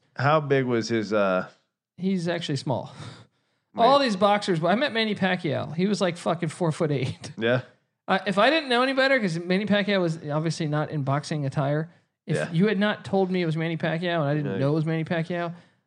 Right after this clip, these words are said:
Speaker 2: I would think that, man, if we got hammered and we were in a bar fight, I could take this guy and throw him across the
Speaker 1: <laughs>
Speaker 2: room.
Speaker 1: Right.
Speaker 2: Uh,
Speaker 1: Here's the
Speaker 2: and I
Speaker 1: thing.
Speaker 2: would get absolutely destroyed.
Speaker 1: He, he would probably, oh, yeah. I mean,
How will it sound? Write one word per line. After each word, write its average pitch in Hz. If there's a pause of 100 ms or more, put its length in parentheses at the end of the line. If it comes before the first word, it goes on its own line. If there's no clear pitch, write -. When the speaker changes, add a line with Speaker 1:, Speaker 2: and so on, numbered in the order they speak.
(200)
Speaker 2:
I 160
would 170
think 170
that, 151
man, 165
if 151
we 175
got 160
hammered 156
and 151
we 151
were 147
in 139
a -
bar 151
fight, 151
I 143
could 139
take 151
this 143
guy 147
and 135
throw 143
him 131
across 131
the 143
Speaker 1:
<laughs> -
Speaker 2:
room. 165
Speaker 1:
Right. 123 (480)
Speaker 2:
Uh, 208
Speaker 1:
Here's 202
the 202
Speaker 2:
and 165
I 214
Speaker 1:
thing. 220
Speaker 2:
would 202
get 202
absolutely 185
destroyed. 160
Speaker 1:
He, 175
he 208
would 202
probably, 175
oh, 104
yeah. 73 (180)
I 113
mean, 101